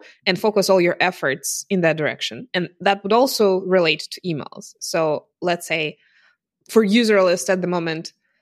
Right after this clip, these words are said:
our primary K P I is driving more demos from the, uh, from the, uh, driving more demos in general,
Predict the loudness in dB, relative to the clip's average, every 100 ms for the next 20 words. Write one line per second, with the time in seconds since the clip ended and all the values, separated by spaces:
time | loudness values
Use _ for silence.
0 | _ _ _ _ _ _ _ 0 2 2
1 | 2 2 2 0 0 0 0 2 0 2
2 | -2 0 2 2 0 -2 0 2 0 0
3 | -4 -6 -6 -6 -4 -6 -6 -4 -4 -2
4 | -6 -2 -2 -2 -8 -18 -20 -20 _ _
5 | -4 2 2 2 0 2 4 2 2 0
6 | 0 -2 -2 0 0